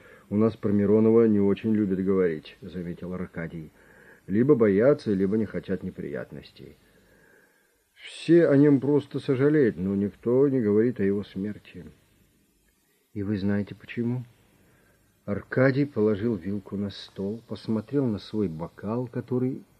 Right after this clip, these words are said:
подошедший официант наполнил красным вином. Он поднял бокал, выпил вино, вытер губы и со вздохом сказал: «Я думаю, вы тоже знаете,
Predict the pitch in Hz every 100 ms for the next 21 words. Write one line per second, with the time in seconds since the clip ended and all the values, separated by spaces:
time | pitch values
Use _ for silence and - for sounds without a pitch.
0 | _ 143 127 120 131 113 127 117 123 -
1 | 123 113 117 120 127 127 123 123 127 120
2 | 107 117 110 113 110 113 110 - - -
3 | - 165 - 110 98 101 107 101 110 120
4 | 127 127 123 95 113 117 123 117 104 110
5 | 98 107 123 - - 131 135 117 95 95
6 | 123 151 165 - - - - 110 110 98
7 | 95 123 117 110 - 113 95 104 90 -
8 | _ _ _ _ _ _ _ _ _ _
9 | _ _ _ - 113 139 131 127 127 123
10 | 123 113 110 117 104 85 82 76 87 71
11 | 71 -